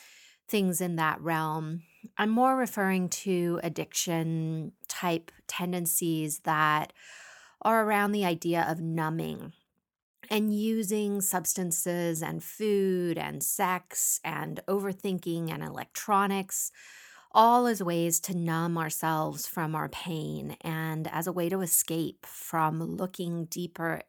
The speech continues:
inside ourselves and uncovering what is really going on underneath the surface if I take away all my distractions.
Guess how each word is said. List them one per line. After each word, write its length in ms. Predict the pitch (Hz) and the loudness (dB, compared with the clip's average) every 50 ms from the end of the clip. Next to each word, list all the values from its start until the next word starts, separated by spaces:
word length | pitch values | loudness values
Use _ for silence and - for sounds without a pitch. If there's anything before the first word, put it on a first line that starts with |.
| _ _ - | _ _ -4
inside 580 | - 185 185 185 185 175 - - 156 151 156 | -2 0 0 2 2 2 2 2 2 2 0
ourselves 760 | 156 156 151 - - 151 151 156 156 160 156 151 160 - - - | 0 -4 -2 -2 0 2 2 2 0 -2 -2 -4 -2 -4 -4 -2
and 160 | - 156 160 165 | -2 -2 -2 -2
uncovering 800 | 165 160 - - - 170 170 180 175 175 180 175 170 170 170 165 - - - - - - - _ - | -2 -4 -4 -4 -2 -2 -2 0 0 0 0 0 0 -2 -2 -4 -8 -14 -18 -18 -18 -20 -20 _ -4
what 280 | 185 202 233 254 254 - - | 0 2 2 2 0 -4 -4
is 220 | 202 202 190 170 | -2 -2 -2 -4
really 420 | 160 160 165 170 180 180 175 170 | -4 -6 -4 -2 -2 0 0 0
going 400 | 160 - 165 156 160 160 160 160 - | -2 -2 -2 -2 -2 -2 -4 -4 -4
on 340 | - 160 165 165 165 170 - | -4 -2 0 0 0 -2 -2
underneath 520 | - 165 170 165 170 165 165 170 165 - | -4 -4 -4 -4 -4 -4 -4 -4 -6 -6
the 100 | - 165 | -6 -6
surface 540 | - - 165 156 160 - 160 151 - - - | -4 -4 -4 -4 -4 -6 -6 -4 -2 -2 -2
if 160 | - 160 - | -4 -6 -6
I 120 | 156 165 165 | -6 -8 -8
take 360 | - - - - 170 170 - | -8 -8 -8 -8 -8 -8 -6
away 280 | 170 160 156 156 156 165 | -6 -4 -4 -4 -4 -4
all 200 | - 143 160 160 | -4 -4 -4 -4
my 180 | 160 160 156 156 | -4 -6 -6 -6
distractions. 960 | - - - - - - - - - - - - - - - - - - - | -4 -6 -6 -4 -4 -6 -6 -6 -8 -10 -10 -10 -10 -10 -10 -8 -6 -8 -8